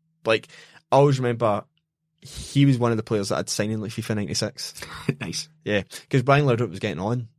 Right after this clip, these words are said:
Speaker 2: Mm-hmm.
Speaker 1: So he had to,
Speaker 2: So he had to bring
Speaker 1: I
Speaker 2: in
Speaker 1: had
Speaker 2: some
Speaker 1: to,
Speaker 2: young
Speaker 1: I had
Speaker 2: blood.
Speaker 1: to think of something later, so Charlie Miller, Kevin Harper, you know, I had to take the reins
Speaker 2: Yeah.
Speaker 1: from Gaza and Laudrup.
Speaker 2: And just, just <laughs> shipping in. I like that.
Speaker 1: But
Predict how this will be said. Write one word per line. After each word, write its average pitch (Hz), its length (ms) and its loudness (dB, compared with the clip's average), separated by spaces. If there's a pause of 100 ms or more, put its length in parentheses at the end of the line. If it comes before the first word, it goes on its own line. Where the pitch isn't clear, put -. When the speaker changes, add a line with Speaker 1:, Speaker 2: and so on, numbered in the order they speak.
Speaker 2:
Mm-hmm. 139 180 6
Speaker 1:
So - 80 -10
he 120 60 -4
had 110 160 -4
to, 95 200 -8
Speaker 2:
So - 60 -10
he 120 80 -2
had 120 80 -6
to 143 80 -6
bring 131 120 2
Speaker 1:
I 117 40 6
Speaker 2:
in - 20 6
Speaker 1:
had 127 80 0
Speaker 2:
some 120 80 4
Speaker 1:
to, 123 60 0
Speaker 2:
young 123 200 0
Speaker 1:
I 127 120 4
had 139 100 4
Speaker 2:
blood. 143 100 6
Speaker 1:
to - 60 -
think 123 240 2
of 110 80 -8
something 110 240 -4
later, 123 300 0
so 123 220 -2 (140)
Charlie 120 280 4
Miller, 110 220 0
Kevin 104 280 -4
Harper, 104 320 -6
you 113 80 -6
know, 107 80 -6
I 107 40 0
had 110 100 -4
to - 80 -20
take 113 180 -4
the 90 60 -10
reins 117 440 -2
Speaker 2:
Yeah. 233 140 0
Speaker 1:
from 127 180 0
Gaza 135 320 4
and 131 80 2
Laudrup. 127 300 -2 (100)
Speaker 2:
And 143 100 2
just, 135 300 -2
just - 240 -6 (140)
<laughs> - 100 -4
shipping - 460 0
in. 214 240 0
I 185 80 0
like 233 160 -2
that. - 260 -4
Speaker 1:
But 139 240 4